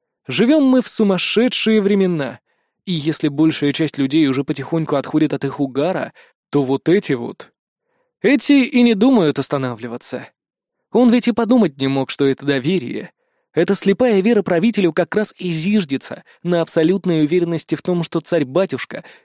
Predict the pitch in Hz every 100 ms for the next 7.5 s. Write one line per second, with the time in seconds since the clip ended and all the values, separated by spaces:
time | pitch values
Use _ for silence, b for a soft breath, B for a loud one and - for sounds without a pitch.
0 | B 208 - - 240 196 - 156 - 185
1 | - 139 135 - 185 143 135 120 151 143
2 | 175 202 - b b b 165 147 147 -
3 | - 147 165 180 156 127 - 165 - 143
4 | 143 143 151 139 147 131 - 151 139 127
5 | - - _ _ _ _ _ _ - 214
6 | 262 233 220 190 185 175 - 160 156 156
7 | 139 147 143 -